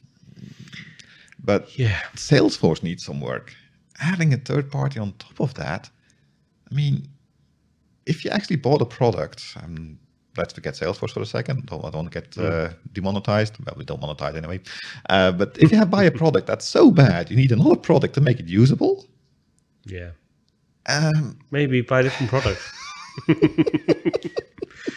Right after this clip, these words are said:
Speaker 2: Oh dear. Yeah. Well, I think, uh, I think this horse is, uh, is well and truly run over flat now. So,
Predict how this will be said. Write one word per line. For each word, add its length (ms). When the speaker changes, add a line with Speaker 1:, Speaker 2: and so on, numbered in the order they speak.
Speaker 2:
Oh 540
dear. 380
Yeah. 280
Well, 300
I 80
think, 420
uh, 260
I 120
think 260
this 280
horse 640
is, 540
uh, 760
is 300
well 200
and 120
truly 240
run 180
over 220
flat 340
now. 280
So, 400